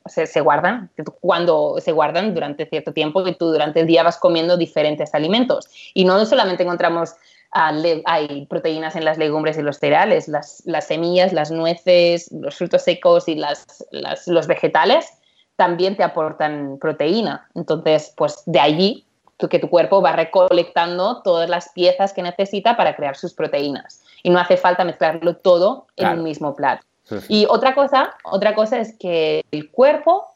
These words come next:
Speaker 1: realmente no necesita proteínas enteras. Lo que necesita son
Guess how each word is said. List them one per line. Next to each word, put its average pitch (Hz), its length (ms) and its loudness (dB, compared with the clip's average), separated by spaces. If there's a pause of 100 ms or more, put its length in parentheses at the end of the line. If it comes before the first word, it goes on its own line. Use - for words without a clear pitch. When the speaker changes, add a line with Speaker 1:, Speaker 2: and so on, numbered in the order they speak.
(120)
Speaker 1:
realmente 247 680 2
no 190 140 -8
necesita 160 420 -8
proteínas 143 500 -6
enteras. - 440 -6
Lo 170 160 -4
que - 100 0
necesita 165 400 0
son 226 380 2